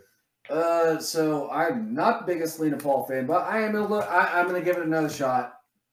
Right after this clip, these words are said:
Uh, not, not saying I'm gonna jerk off to it, but I, I'll give it another shot just to give her another shot. Like I said, I did enjoy the reverse cowgirl there was a little wiggle room there. So, uh,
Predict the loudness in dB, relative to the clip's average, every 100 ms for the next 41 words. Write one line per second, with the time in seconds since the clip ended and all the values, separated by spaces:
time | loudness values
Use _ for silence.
0 | -6 -4 -2 0 0 0 -8 -6 -4 -2
1 | 2 2 0 -4 -6 -2 -2 -2 -4 -6
2 | -6 -6 -6 -10 _ _ _ _ -2 0
3 | 0 2 2 4 4 4 0 0 -4 -2
4 | 0 2 4 4 4 2 0 -6 -6 -4
5 | -4 -8 _ _ _ _ -2 2 2 2
6 | 0 0 0 0 0 -2 -2 -2 -2 -2
7 | -2 -4 -2 0 0 -2 0 2 2 -2
8 | _ -8 -2 -2 0 0 2 2 0 -4
9 | -4 -6 -8 -12 _ _ _ _ _ -10
10 | 0 4 6 4 2 0 -2 -2 -2 0
11 | -2 -4 -6